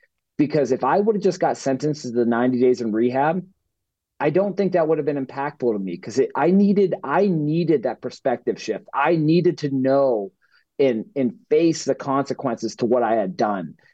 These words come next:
And that seven months in jail was perfect for that. And it really set me up for success going in the rehab. I, I pressed the gas on health and fitness.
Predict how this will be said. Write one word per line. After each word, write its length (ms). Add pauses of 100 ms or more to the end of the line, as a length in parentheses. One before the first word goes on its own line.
(180)
And 360
that 140
seven 300
months 200
in 100
jail 220
was 140
perfect 420
for 120
that. 280
And 200
it 20
really 320
set 240
me 80
up 140
for 80
success 500
going 240
in 80
the 80
rehab. 540 (340)
I, 240
I 280 (280)
pressed 220
the 100
gas 340
on 120
health 200
and 140
fitness. 380